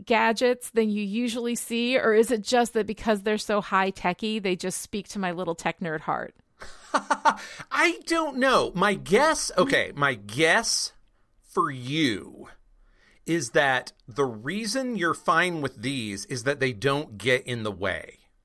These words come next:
Speaker 1: Yeah. Mm-hmm.
Speaker 2: They, they do the job that they are supposed to do,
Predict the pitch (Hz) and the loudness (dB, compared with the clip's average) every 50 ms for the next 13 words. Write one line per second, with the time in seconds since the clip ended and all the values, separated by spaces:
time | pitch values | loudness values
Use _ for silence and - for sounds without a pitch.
0 | _ _ _ _ _ _ - 214 226 208 180 165 - - - _ _ - 202 208 | _ _ _ _ _ _ -6 -4 -2 -2 -2 -4 -8 -12 -18 _ _ -12 -10 -8
1 | 214 214 196 196 208 226 147 127 175 175 165 160 - 135 160 147 135 120 107 127 | -8 -8 -8 -10 -10 -6 0 2 2 2 2 0 0 0 0 0 0 -2 -4 -4
2 | 165 196 240 214 294 208 - 180 165 139 135 123 120 120 123 - - - _ _ | -2 -2 -2 -4 -4 -2 2 2 4 6 6 6 4 4 2 -2 -16 -20 _ _
3 | - 127 139 131 - 139 127 117 117 - 143 - - 147 156 - - 175 143 151 | -4 -2 -2 0 2 2 2 2 2 0 -2 -2 -2 -2 -2 -2 -6 -6 -2 -2
4 | 127 107 107 | -2 -2 -2